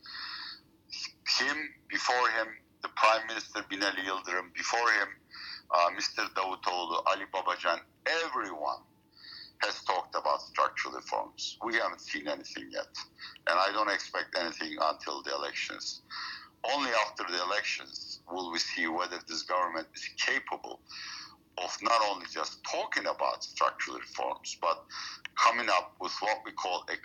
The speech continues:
comprehensive plan to execute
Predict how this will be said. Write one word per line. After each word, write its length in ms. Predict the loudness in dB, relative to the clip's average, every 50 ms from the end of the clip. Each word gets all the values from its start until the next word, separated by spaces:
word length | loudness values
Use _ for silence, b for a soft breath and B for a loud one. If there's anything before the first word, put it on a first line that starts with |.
| 6 6
comprehensive 760 | 6 6 4 0 2 2 2 2 2 0 -2 -4 -10 -14 -14 -12 -4
plan 420 | 0 4 4 4 4 4 0 -2 -6 -12 _ _ _ _ _ _ _ _ _ _ -20 -6 -6
to 100 | -4 -2 0 0
execute 560 | 0 0 -2 -6 -6 -6 -4 -6 -6 -6